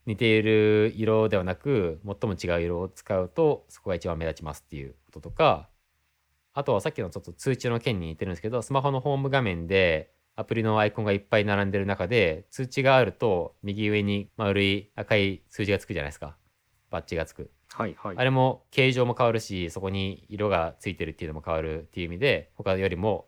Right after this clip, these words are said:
Speaker 1: 目立つっていう、そのボーンレストオフエフェクトの一つですね。
Speaker 2: うんうん。
Speaker 1: あとはサービスとかのプライシング表で、おすすめなプランがちょっとなんか違う色になっていたりすることよくあると思うんですけど、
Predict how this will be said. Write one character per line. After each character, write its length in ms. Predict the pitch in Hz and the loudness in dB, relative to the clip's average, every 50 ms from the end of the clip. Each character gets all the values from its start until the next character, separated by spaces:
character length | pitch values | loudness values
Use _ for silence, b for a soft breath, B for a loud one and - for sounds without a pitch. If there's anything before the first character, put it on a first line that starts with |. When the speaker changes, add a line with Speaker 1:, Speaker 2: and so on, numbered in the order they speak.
| _ - | _ -10
Speaker 1:
目 100 | 92 80 | -8 -6
立 200 | 78 - - - | -6 -6 -8 -16
つ 20 | - | -20
っ 20 | _ _ _ _ _ - | _ _ _ _ _ -12
て 60 | - | -6
い 160 | 98 87 80 78 | -6 -4 -4 -6
う、 100 | 73 - _ _ _ _ _ _ _ | -8 -12 _ _ _ _ _ _ _
そ 140 | - - 92 | -14 -12 -10
の 80 | 85 | -8
ボ 140 | 80 90 90 | -4 -4 -4
ー 40 | 90 | -4
ン 60 | 87 | -2
レ 100 | 82 85 | -2 -4
ス 100 | 82 - | -4 -6
ト 180 | - - 87 85 | -6 -4 -4 -4
オ 40 | |
フ 140 | 82 - 90 | -4 -4 -4
エ 80 | 82 80 | -4 -4
フ 60 | 87 | -4
ェ 60 | 82 | -8
ク 80 | - - | -10 -10
ト 100 | 82 73 | -12 -10
の 200 | 73 76 73 73 | -10 -12 -12 -14
一 140 | - - 80 | -16 -18 -18
つ 80 | - - | -16 -16
で 80 | 67 | -20
す 80 | - - | -18 -16
ね。 180 | 76 78 95 _ _ - - | -18 -18 -18 _ _ -16 -14
Speaker 2:
う 40 | |
ん 20 | 117 | -10
う 40 | 117 | -10
ん。 460 | 110 101 98 107 104 101 95 90 87 92 95 _ _ _ | -10 -10 -12 -14 -18 -20 -20 -20 -20 -20 -20 _ _ _
Speaker 1:
あ 120 | - 131 135 | -8 -8 -8
と 280 | - - - 110 104 | -6 -6 -4 -2 2
は 400 | 95 92 90 87 87 85 85 87 | 2 4 4 4 4 4 2 0
サ 140 | - 143 143 | 2 2 2
ー 100 | 151 156 | 2 2
ビ 100 | 156 160 | 0 -4
ス 80 | 156 - | -6 -6
と 80 | 175 | -6
か 120 | - 131 98 | -4 -4 -4
の 200 | 92 90 87 82 | -2 -4 -6 -4
プ 120 | - 117 | 0 0
ラ 80 | 110 110 | 2 2
イ 40 | 113 | 0
シ 140 | - 127 | -2 -4
ン 100 | 117 113 | -4 -4
グ 20 | 110 - | -4 -4
表 240 | 120 110 110 107 _ _ _ 101 | -4 -4 -4 -6 _ _ _ -4
で、 320 | 110 120 101 85 78 - | 0 0 2 0 0 -4
お 80 | - 104 | -10 -12
す 100 | - 147 | -12 -10
す 140 | 143 - 160 | -6 -4 0
め 120 | 156 151 | 0 2
な 120 | 151 151 147 | 0 0 0
プ 140 | - 170 | 2 2
ラ 120 | 156 143 123 | 4 4 2
ン 200 | 110 104 98 95 | 0 -2 -4 0
が 360 | 135 131 123 101 90 85 - _ - | 2 4 4 4 2 -2 -6 _ -6
ち 60 | - | -6
ょ 40 | 107 | -4
っ 20 | |
と 100 | - 95 | -2 -2
な 100 | 90 90 | -2 -2
ん 40 | 82 | -2
か 60 | 85 | -4
違 200 | - - 104 98 98 95 | -4 -2 2 4 4 4
う 60 | 98 | 4
色 140 | 95 98 98 | 4 2 2
に 60 | 87 | 0
な 60 | 80 | 0
っ 40 | 76 | -6
て 100 | - 80 | -6 -10
い 60 | 73 | -10
た 100 | - - | -8 -8
り 200 | 69 67 80 95 - | -10 -10 -10 -14 -14
す 120 | - - | -10 -10
る 60 | 107 | -8
こ 100 | 90 95 | -8 -8
と 80 | - 85 | -6 -6
よ 60 | 85 | -6
く 100 | - - | -4 -4
あ 60 | 80 | -6
る 60 | 73 - | -6 -6
と 60 | 76 | -8
思 100 | 71 76 | -10 -10
う 20 | |
ん 0 | |
で 40 | 71 | -12
す 60 | - | -8
け 80 | - 110 | -6 -4
ど、 300 | 139 131 95 78 - | -2 -2 -2 -2 -6